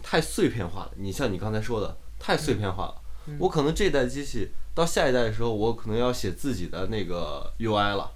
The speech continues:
Speaker 2: 嗯。
Speaker 1: 我就不要，不再用你之前的原生了，或者是之前的我用的那一套半生不熟的了，夹生饭了。
Speaker 2: 嗯。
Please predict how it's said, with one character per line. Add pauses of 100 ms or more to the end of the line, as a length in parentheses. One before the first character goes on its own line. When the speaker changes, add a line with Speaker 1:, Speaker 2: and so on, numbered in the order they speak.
(180)
Speaker 2:
嗯。 (120)
Speaker 1:
我
就
不
要， (380)
不
再
用
你
之
前
的
原
生
了，
或
者
是 (360)
之
前
的 (200)
我
用
的
那
一
套
半
生
不
熟
的
了，
夹
生
饭
了。 (320)
Speaker 2:
嗯。